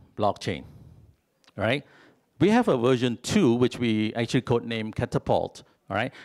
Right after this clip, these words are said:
Catapult can do four thousand transactions per second. So if you do the math again, that's a very big number, all right? So you always need to ask,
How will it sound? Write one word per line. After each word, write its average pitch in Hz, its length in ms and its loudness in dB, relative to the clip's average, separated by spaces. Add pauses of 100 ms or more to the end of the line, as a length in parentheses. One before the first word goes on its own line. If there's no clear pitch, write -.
Catapult 208 480 -2
can 135 160 -2
do 143 180 4
four 175 220 0
thousand 127 520 0
transactions 110 720 -2
per 120 100 -4
second. 101 440 -2 (500)
So - 140 0
if 113 140 0
you 107 80 2
do 151 160 4
the 139 100 0
math 139 320 -2
again, 117 540 -2 (460)
that's 147 160 -2
a 107 100 2
very 107 260 0
big 107 200 -2
number, 107 420 -2 (640)
all 95 60 -4
right? 117 200 -2 (360)
So - 400 2
you 147 160 4
always 226 340 0
need 226 120 -2
to 139 200 -2
ask, 117 500 -2